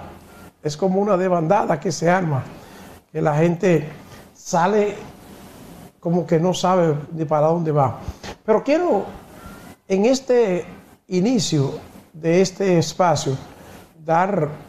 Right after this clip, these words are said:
una información que me resulta agradable, de esa noticia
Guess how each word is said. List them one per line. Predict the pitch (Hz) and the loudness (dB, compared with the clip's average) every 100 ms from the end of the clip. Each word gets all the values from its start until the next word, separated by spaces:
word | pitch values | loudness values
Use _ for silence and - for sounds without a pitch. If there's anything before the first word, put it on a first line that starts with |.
| - - - | -20 -20 -4
una | 190 | -2
información | 233 226 233 196 220 226 208 - - - - _ | 0 0 0 2 2 2 0 -6 -18 -20 -20 _
que | - | -2
me | 185 190 | 2 2
resulta | 175 190 220 208 185 135 - - - - - | 2 0 -2 0 0 0 -2 -14 -18 -14 -4
agradable, | 165 175 147 151 202 151 120 - - - | 0 0 0 2 0 0 -4 -8 -16 -14
de | 156 | -4
esa | 185 233 | -2 0
noticia | 233 185 214 220 220 | 0 0 -2 -2 0